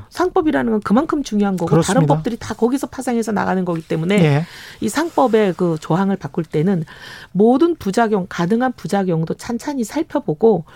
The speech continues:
Speaker 1: 그 부작용들을 최소화할 수 있는 안전판도 만들고 그렇게 가는 게 좋다는 거죠.
Speaker 2: 예. 일 분 정도밖에 안 남아서
Speaker 1: 아, 네.
Speaker 2: 질문들이 굉장히 많이 남았는데요.
Speaker 1: 네.
Speaker 2: 한 가지만
Speaker 1: 네.
Speaker 2: 마지막으로 말씀드릴게요.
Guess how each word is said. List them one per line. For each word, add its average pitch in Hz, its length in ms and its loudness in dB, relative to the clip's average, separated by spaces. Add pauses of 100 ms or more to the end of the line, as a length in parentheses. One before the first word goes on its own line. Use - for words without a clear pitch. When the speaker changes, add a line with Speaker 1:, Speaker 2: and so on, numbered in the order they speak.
(160)
Speaker 1:
그 226 140 0
부작용들을 202 720 0
최소화할 262 440 -2
수 - 140 -6
있는 190 220 0
안전판도 180 600 -2
만들고 165 540 0 (320)
그렇게 - 260 0
가는 170 220 -2
게 208 140 2
좋다는 233 420 -4
거죠. 139 380 -6
Speaker 2:
예. 113 240 4 (380)
일 156 180 4
분 220 180 8
정도밖에 190 800 6
안 151 140 4
남아서 151 420 6
Speaker 1:
아, 160 40 4
네. 175 200 4 (400)
Speaker 2:
질문들이 226 500 8
굉장히 170 640 6 (120)
많이 160 260 6
남았는데요. 160 720 4
Speaker 1:
네. 196 240 4
Speaker 2:
한 226 220 4
가지만 208 580 4 (140)
Speaker 1:
네. 175 240 4
Speaker 2:
마지막으로 143 680 2 (480)
말씀드릴게요. 143 680 0